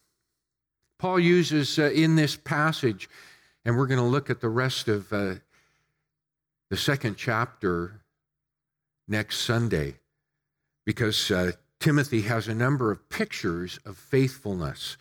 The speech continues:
of a mindset of faithfulness. And he looks at the soldier, the athlete, the worker, the farmer, the vessel, the servant.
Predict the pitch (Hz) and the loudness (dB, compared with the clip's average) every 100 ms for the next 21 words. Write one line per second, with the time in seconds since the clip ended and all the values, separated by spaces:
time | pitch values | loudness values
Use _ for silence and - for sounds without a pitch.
0 | - - 113 120 120 135 165 185 190 170 | -20 -6 -2 0 0 0 2 4 4 2
1 | - - 76 67 _ _ _ _ - 92 | -2 -2 -2 -4 _ _ _ _ -10 -8
2 | - - 92 - - 82 78 65 - - | -6 0 0 0 -12 -10 -8 -8 -10 -18
3 | - _ _ _ _ _ _ 117 117 123 | -18 _ _ _ _ _ _ 0 2 2
4 | 139 - 143 110 - _ _ _ _ - | 0 0 -2 -2 -4 _ _ _ _ -4
5 | - - 170 165 160 160 156 151 104 101 | -2 0 2 2 2 2 2 2 0 0
6 | 131 147 - 139 139 135 101 104 139 139 | 0 0 0 2 2 0 -4 2 2 2
7 | 143 127 - - 135 135 135 120 104 127 | 2 0 -2 -4 0 4 4 2 0 -2
8 | 139 - 135 117 - - 131 127 131 | -2 0 0 0 -2 2 2 2 0